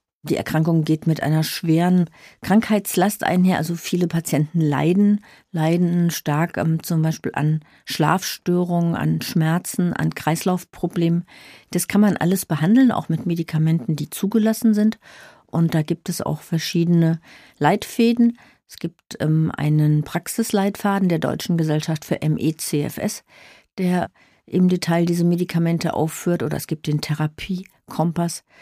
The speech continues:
des B M G, äh, der so interaktiv ist, wo man also auch auf das Symptom klickt und dann, ähm, hat man, ähm, alle Informationen, die man braucht, auch zur Dosierung und möglichen Nebenwirkungen. Und der gemeinsame Bundesausschuss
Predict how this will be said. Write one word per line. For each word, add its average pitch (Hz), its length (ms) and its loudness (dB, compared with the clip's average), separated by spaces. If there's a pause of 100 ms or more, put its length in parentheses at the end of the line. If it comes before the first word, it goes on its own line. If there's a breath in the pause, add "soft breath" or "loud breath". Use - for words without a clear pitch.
(300 soft breath)
des 156 180 -4
B 160 220 0
M 143 180 -4
G, 175 240 -2 (400 soft breath)
äh, 151 160 -6
der 160 180 -2
so 160 80 -2
interaktiv 170 640 -2
ist, 180 140 -6
wo - 20 0
man 147 140 2
also 147 120 0
auch 139 100 -4
auf 165 120 -4
das 151 160 -4
Symptom 165 480 -2
klickt - 340 -8
und 151 200 -6
dann, 156 300 0
ähm, 151 200 0 (160 soft breath)
hat 156 180 -6
man, 156 300 0
ähm, 151 180 -6 (360 soft breath)
alle 165 200 2
Informationen, 165 680 0
die 151 80 -2
man 143 180 -2
braucht, 156 380 -2
auch 131 100 -10
zur 151 160 -2
Dosierung 151 720 0 (460 soft breath)
und - 280 -12
möglichen 151 440 0
Nebenwirkungen. 160 760 2 (680 soft breath)
Und 170 500 2
der 170 80 -2
gemeinsame 170 480 0
Bundesausschuss 185 920 -2